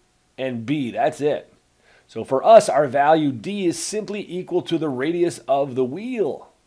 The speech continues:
That is the distance between axis A and axis B. So this is, becomes a pretty straightforward problem if you use the parallel axis theorem.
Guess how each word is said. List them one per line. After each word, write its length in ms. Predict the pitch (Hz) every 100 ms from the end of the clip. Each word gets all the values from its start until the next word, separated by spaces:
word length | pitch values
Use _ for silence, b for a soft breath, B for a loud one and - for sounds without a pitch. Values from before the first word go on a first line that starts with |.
| _ _ b b b b
That 180 | 117 160
is 160 | 175 -
the 120 | 135
distance 460 | 131 131 - 147
between 420 | - 123 - 135 -
axis 460 | 120 135 - 135 -
A 180 | 131 143
and 140 | 127 -
axis 440 | 107 - 120 90
B. 380 | 90 113 90 - _ _ _ _ B B B B
So 440 | - - 196 170 -
this 200 | - 165
is, 120 | 131 107
becomes 420 | 120 117 131 170
a 100 | 190
pretty 320 | - 156 175
straightforward 680 | - - 139 - 131 127 101
problem 440 | - 120 156 113 -
if 260 | 156 160 127
you 140 | 120
use 320 | 127 113 120
the 100 | -
parallel 420 | - 107 101 92
axis 420 | 98 127 - 165 -
theorem. 360 | 117 90 62